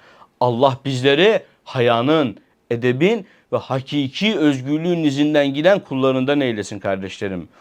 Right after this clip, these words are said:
Unutmayalım, modern çağ her şeyi cesaret diye pazarlıyor. Ama Kur'an-ı Kerim buna hakkı gözetmeyi, iffeti kuşanmayı ve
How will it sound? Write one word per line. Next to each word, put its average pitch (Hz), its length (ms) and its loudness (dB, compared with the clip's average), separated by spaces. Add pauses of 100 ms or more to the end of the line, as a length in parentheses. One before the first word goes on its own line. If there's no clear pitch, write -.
(140)
Unutmayalım, 151 680 2 (280)
modern 156 360 2
çağ 151 320 2
her 208 200 6
şeyi 220 420 -4 (200)
cesaret 131 580 0
diye 123 140 -6
pazarlıyor. 101 680 -8 (380)
Ama 127 220 2
Kur'an-ı 135 520 -2
Kerim 131 380 -4
buna 190 340 2 (260)
hakkı 139 420 -8
gözetmeyi, 135 680 -4 (360)
iffeti 127 420 -10
kuşanmayı 131 840 0 (320)
ve 165 300 6